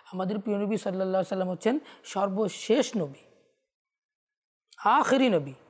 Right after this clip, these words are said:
হুজুর সাল্লাল্লাহু আলাইহি সাল্লাম হচ্ছেন খাতামুন নবিয়্যিন, অর্থাৎ আল্লাহ পাক নবুয়তের ধারা হুজুর সাল্লাল্লাহু আলাইহি সাল্লাম পর্যন্ত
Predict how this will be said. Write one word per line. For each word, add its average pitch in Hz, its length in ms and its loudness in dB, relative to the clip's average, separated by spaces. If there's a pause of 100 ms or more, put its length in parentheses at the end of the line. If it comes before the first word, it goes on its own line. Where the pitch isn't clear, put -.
(1120)
হুজুর 208 280 6
সাল্লাল্লাহু 233 420 2
আলাইহি 247 160 2
সাল্লাম 208 260 2
হচ্ছেন 202 280 0
খাতামুন 220 520 0
নবিয়্যিন, 190 600 2 (120)
অর্থাৎ 196 340 0 (400)
আল্লাহ 202 320 2 (140)
পাক 202 540 2 (280)
নবুয়তের 208 680 2
ধারা 170 440 2 (720)
হুজুর 196 220 4
সাল্লাল্লাহু 233 100 -2
আলাইহি 214 180 2
সাল্লাম 226 180 0
পর্যন্ত 185 440 0